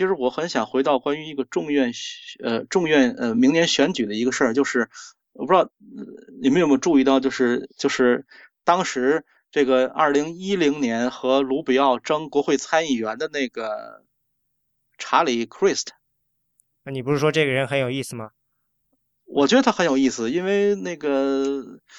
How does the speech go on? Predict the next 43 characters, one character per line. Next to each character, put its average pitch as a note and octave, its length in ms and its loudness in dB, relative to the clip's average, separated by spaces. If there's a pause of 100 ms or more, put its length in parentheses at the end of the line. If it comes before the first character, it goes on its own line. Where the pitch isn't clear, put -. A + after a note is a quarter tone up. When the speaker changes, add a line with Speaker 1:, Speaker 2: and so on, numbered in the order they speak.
(560)
Speaker 1:
甚 C#4 220 2
至 G3 80 6
我 C3+ 160 6
觉 C3+ 160 2
得 F3+ 100 4
就 F3 100 0
是 F3 80 0
因 G3+ 60 4
为 A3 60 2
他 A3+ 120 2
去 - 180 0
年 D#3 220 2
不 E3 80 -2
是 F3+ 60 2
选 A#2 280 0
了 A#2+ 100 -2
那 C#3+ 140 -2
个， B2 120 -2 (140)
在 D#3+ 120 2
民 C3+ 140 4
主 G3+ 120 4
党 C3 180 2
选 A#2 220 -6
了 A2+ 80 -14
那 B2 160 -6
个， A2+ 180 -10 (380)
代 E3+ 100 4
表 C#3+ 120 4
民 C3+ 100 0
主 G3 100 0
党 D3+ 160 0
选 A2+ 180 -6
了 A2+ 160 -10
那 B2+ 160 -8
个， A2 240 -8
那 A#2 160 -6
个 A2 320 -8
州 C#3+ 160 4
长 G#2 220 2
哈， A2 260 -6
后 B2+ 80 -4
来 C3+ 120 4
也， C3 100 2